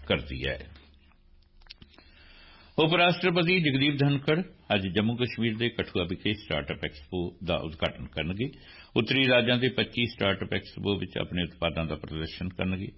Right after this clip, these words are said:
ਸਟਾਰਟਅਪ ਐਕਸਪੋ ਵਿੱਚ ਛੇ ਔਰਤ ਉੱਦਮੀਆਂ ਵੀ ਹਿੱਸਾ ਲੈਣਗੀਆਂ। ਐਕਸਪੋ ਦਾ ਵਿਸ਼ਾ ਉੱਤਰੀ ਭਾਰਤ ਵਿੱਚ ਉੱਭਰਦੇ ਸਟਾਰਟਅਪ ਰੁਝਾਨ ਹੈ।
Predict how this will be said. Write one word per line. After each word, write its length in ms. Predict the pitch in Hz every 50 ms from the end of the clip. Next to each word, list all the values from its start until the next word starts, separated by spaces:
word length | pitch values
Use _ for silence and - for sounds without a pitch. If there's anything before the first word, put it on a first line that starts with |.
| - _ - - - _
ਸਟਾਰਟਅਪ 460 | - - - 98 95 87 101 98 -
ਐਕਸਪੋ 420 | 95 98 - - - - - 104 101
ਵਿੱਚ 160 | 95 98 - - - - -
ਛੇ 200 | - - 92 92 90
ਔਰਤ 300 | 85 85 85 - - 95
ਉੱਦਮੀਆਂ 400 | 87 76 78 87 92 90 92 90
ਵੀ 80 | 90 92
ਹਿੱਸਾ 300 | 87 76 - - 87 85
ਲੈਣਗੀਆਂ। 460 | 82 85 87 101 92 90 98 120 160 - - -
ਐਕਸਪੋ 340 | 98 - - - - 107
ਦਾ 100 | 101 90
ਵਿਸ਼ਾ 280 | 82 78 82 80 - -
ਉੱਤਰੀ 300 | - - 90 - 95 98 95 -
ਭਾਰਤ 360 | 82 85 78 73 69 69 71
ਵਿੱਚ 200 | 76 82 - -
ਉੱਭਰਦੇ 360 | 90 87 98 101 95 87 87 80
ਸਟਾਰਟਅਪ 460 | - - - 69 73 69 73 73 73
ਰੁਝਾਨ 380 | 73 85 80 76 85 76 76 90
ਹੈ। 80 | 98